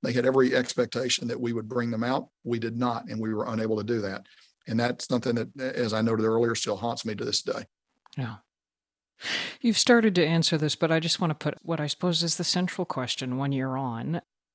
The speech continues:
Speaker 2: I mean, the withdrawal was, and I mean this not disrespectfully, but I'm just gonna say it, it was widely considered a disaster. With the benefit of a year of hindsight,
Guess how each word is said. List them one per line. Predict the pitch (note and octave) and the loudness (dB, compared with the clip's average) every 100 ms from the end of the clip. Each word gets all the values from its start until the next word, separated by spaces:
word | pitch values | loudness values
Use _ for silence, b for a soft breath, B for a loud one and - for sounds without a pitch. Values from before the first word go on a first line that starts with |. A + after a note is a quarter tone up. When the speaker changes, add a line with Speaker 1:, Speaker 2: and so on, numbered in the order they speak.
| _ - | _ -4
Speaker 2:
I | F#3 | 2
mean, | F3 | 2
the | E3 | 2
withdrawal | E3+ - F3 F3 F#3 F#3 | 0 0 2 4 4 2
was, | D#3+ D#3 D#3 - | 2 0 -2 -6
and | D#3 C#3+ | -8 -6
I | |
mean | D3 D#3+ F3 | -2 0 2
this | E3+ D#3+ - - | 0 -2 -4 -6
not | E3+ F3 F#3 | -4 -2 -2
disrespectfully, | D#3+ - C#3 - C#3 - D#3 D#3 | -4 -4 -8 -8 -10 -8 -6 -6
but | D3+ | -4
I'm | D3 | -6
just | D#3+ F#3 | -4 -4
gonna | F#3 D#3 | -2 -4
say | - D#3+ | -2 -2
it, | E3 - | -4 -4
it | D3+ | -4
was | D#3 | -4
widely | D#3+ D#3+ F3 F#3 | 0 0 2 0
considered | D#3+ - C#3+ C#3+ C#3+ D3+ | -2 -2 -4 -4 -6 -6
a | D#3+ | -8
disaster. | D#3+ E3 E3+ C#3+ G3+ - - - - - | -6 -6 -6 -8 -8 -8 -8 -12 -18 -6
With | F3 F3+ | -4 0
the | A#3+ | 0
benefit | F3 D#3 D#3+ F3+ | 0 -2 -2 -2
of | E3+ E3 | -2 -4
a | |
year | D3+ D3 D#3 | -6 -6 -6
of | F3 | -8
hindsight, | - D3 C3+ C#3 - D3 D#3+ | -8 -6 -4 -2 -2 -2 -4